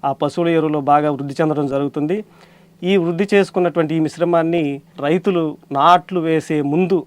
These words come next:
దమ్ము చేసిన పొలంలో గనక జల్లుకున్నట్లయితే, ఈ భూమిలో ఉన్న ఈ శిలీంధ్రాలని, ఈ బ్యాక్టీరియాలని మనం వేసే ఈ ట్రైకోడెర్మా కానీ, సూడోమోనాస్ కానీ కంట్రోల్లోకి తీసుకొచ్చి, మన పైరు పైన చీడపీడలను నియంత్రించడానికి అవకాశం ఉంటుంది. తద్వారా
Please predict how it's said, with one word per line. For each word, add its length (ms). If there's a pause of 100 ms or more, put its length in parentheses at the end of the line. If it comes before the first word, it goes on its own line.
(100)
దమ్ము 360
చేసిన 240
పొలంలో 420
గనక 240
జల్లుకున్నట్లయితే, 1040 (180)
ఈ 100
భూమిలో 440
ఉన్న 180
ఈ 220
శిలీంధ్రాలని, 720
ఈ 140
బ్యాక్టీరియాలని 880 (100)
మనం 240
వేసే 320
ఈ 140
ట్రైకోడెర్మా 760
కానీ, 200
సూడోమోనాస్ 680
కానీ 320 (300)
కంట్రోల్లోకి 600
తీసుకొచ్చి, 720 (240)
మన 160
పైరు 320
పైన 360 (120)
చీడపీడలను 760 (120)
నియంత్రించడానికి 1000 (200)
అవకాశం 440
ఉంటుంది. 300
తద్వారా 600